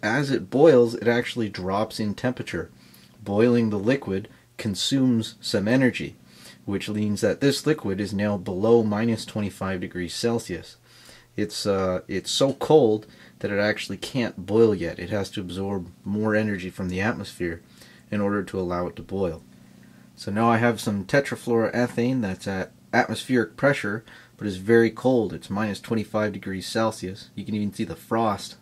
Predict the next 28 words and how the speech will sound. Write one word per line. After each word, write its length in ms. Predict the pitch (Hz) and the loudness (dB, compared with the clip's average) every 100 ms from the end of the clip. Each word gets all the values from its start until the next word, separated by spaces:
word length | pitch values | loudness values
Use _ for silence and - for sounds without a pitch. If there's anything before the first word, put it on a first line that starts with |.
| - | -10
on 200 | 92 87 | -8 -6
this 180 | 87 - | -8 -12
container. 580 | 90 85 107 101 85 - _ - - - - - - | -12 -6 -6 -4 -8 -14 _ -20 -20 -20 -20 -10 -6
If 140 | 107 | 2
I 60 | 110 | 2
were 140 | 104 | 4
to 100 | 98 | 0
pour 340 | - 160 147 | 4 8 10
it 60 | 131 | 10
out 80 | 127 | 6
on 160 | 117 | 4
the 80 | 104 | 0
table, 560 | - 139 156 107 92 - - - - - - - | 0 2 2 2 -2 -6 -18 -20 -20 -20 -18 -6
uh, 300 | 95 95 92 | -4 -4 -2
you 160 | 113 | -2
can 180 | 117 113 | 0 0
hear 260 | 101 151 151 | 4 6 6
it 100 | 113 | 6
as 160 | 110 | 2
I 80 | 98 | 0
touch 340 | 92 175 185 - | 4 4 4 2
it. 180 | 101 - - - - - - - - - - - - - | -4 -6 -20 -20 -20 -20 -20 -20 -20 -20 -20 -20 -20 -8
It 200 | - - | -6 -6
flash 560 | - - 131 135 123 - | -6 2 6 6 2 0
boils 440 | 127 127 110 90 | 4 6 6 2
because 360 | 95 90 - 90 | -6 -8 -8 -8
the 180 | 95 120 | 0 2
energy, 540 | 127 113 110 104 101 | 4 2 0 -2 -6